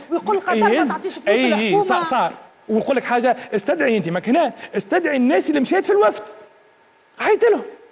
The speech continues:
Speaker 2: خدمتك هذه. أنا أعلم ذلك. عن نائب عندي ثلاث سنين، عندي علاقات في الخارجية، عندي علاقات في كذا.
Speaker 1: متأكد معناها؟
Speaker 2: متأكد، ما، لا، ما خرجتش، ما تك-، ما، ما، ما تأكدت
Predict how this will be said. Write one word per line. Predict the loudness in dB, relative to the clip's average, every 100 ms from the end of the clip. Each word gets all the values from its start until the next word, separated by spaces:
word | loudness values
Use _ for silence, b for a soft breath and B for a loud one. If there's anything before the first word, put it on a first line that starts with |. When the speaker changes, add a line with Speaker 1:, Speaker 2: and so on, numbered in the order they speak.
| _ -4
Speaker 2:
خدمتك | 0 0 0 0
هذه. | -2 -6 -20 _ -2
أنا | 2
أعلم | 2 4 2 2
ذلك. | 2 0 -6 -18 -16 -6
عن | -2
نائب | 0 2 2
عندي | 0 0
ثلاث | -4
سنين، | -4 -2
عندي | 0 0
علاقات | 0 0 -2
في | -4
الخارجية، | -4 -6 -4 -2
عندي | -2 -2
علاقات | -2 -2 -2 -4
في | -4
كذا. | -2 -2
Speaker 1:
متأكد | -2 -4
معناها؟ | -2 0 0 -2
Speaker 2:
متأكد، | -2 -4 -2
ما، | 0
لا، | 0 0
ما | 0 -2
خرجتش، | -2 -2 0
ما | -2
تك-، | 0
ما، | 0 0 0
ما، | 0
ما | -2
تأكدت | -4 -6